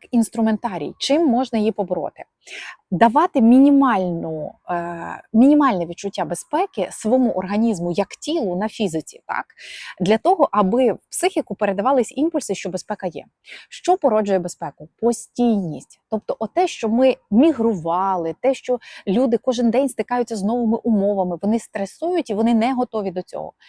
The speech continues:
Тілу потрібно дати певний графік поведінки для заспокоєння психіки. І звичайні ритуали, прийоми, звички, які ви введете на регулярній основі, наприклад,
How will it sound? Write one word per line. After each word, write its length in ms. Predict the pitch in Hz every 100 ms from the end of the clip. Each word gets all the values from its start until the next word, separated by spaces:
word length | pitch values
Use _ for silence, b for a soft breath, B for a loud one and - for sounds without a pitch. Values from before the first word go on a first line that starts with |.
| B B B
Тілу 280 | 302 392 302
потрібно 460 | 220 214 185 170 190
дати 400 | 233 311 185 156 B B _ _ -
певний 440 | 254 269 247 214
графік 540 | 160 180 214 190 170 -
поведінки 560 | 180 175 165 285 359 175
для 200 | 160 208
заспокоєння 680 | 202 - 190 - 220 214
психіки. 520 | 190 - 143 - - - _ B B B _
І 340 | 269 269 269 - - _ _ _ -
звичайні 520 | 226 269 381 415 320
ритуали, 460 | 269 269 285 302 247
прийоми, 520 | 247 233 269 220 190
звички, 520 | 170 220 339 - 220
які 240 | 196 175
ви 140 | 247 214
введете 580 | 180 196 185 269 269 202
на 220 | 190 196
регулярній 500 | 196 226 226 196 185
основі, 380 | 190 339 359 202
наприклад, 460 | 180 302 311 214